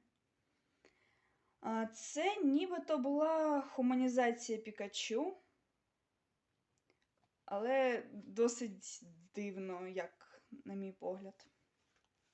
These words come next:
А, це я намагалася пройти Monster Challenge,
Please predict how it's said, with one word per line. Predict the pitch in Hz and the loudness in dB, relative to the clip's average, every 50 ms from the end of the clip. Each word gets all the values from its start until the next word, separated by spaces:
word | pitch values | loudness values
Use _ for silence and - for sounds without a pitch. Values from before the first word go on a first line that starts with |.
| _ _ _ _ _ _ _ _ _ _ _ _ _ _ _ _ _ _ _ _ _ _ _ _ _ _ _ _ _ _ _ _ _ _ | _ _ _ _ _ _ _ _ _ _ _ _ _ _ _ _ _ _ _ _ _ _ _ _ _ _ _ _ _ _ _ _ _ _
А, | 247 233 220 220 220 | -6 -4 -2 -2 -2
це | 220 226 - - - 277 302 370 415 | -4 -4 -8 -6 -2 0 2 2 2
я | 370 262 226 247 294 330 349 359 | 2 2 2 2 2 2 0 2
намагалася | 311 269 240 233 240 233 233 262 285 320 349 320 285 - - 254 226 | 2 2 4 2 0 0 -2 -4 -4 -2 -2 -2 -2 0 0 -2 -2
пройти | - 233 233 233 226 - 254 254 262 254 240 | 2 2 2 2 2 0 0 2 4 4 4
Monster | 233 233 240 233 220 220 - - 208 | 6 6 4 4 2 0 -4 -8 -10
Challenge, | 202 - - - - 226 214 196 202 233 285 359 370 370 - - - - - - | -10 -4 -2 0 2 4 4 2 2 0 -2 -4 -4 -6 -8 -10 -10 -12 -14 -16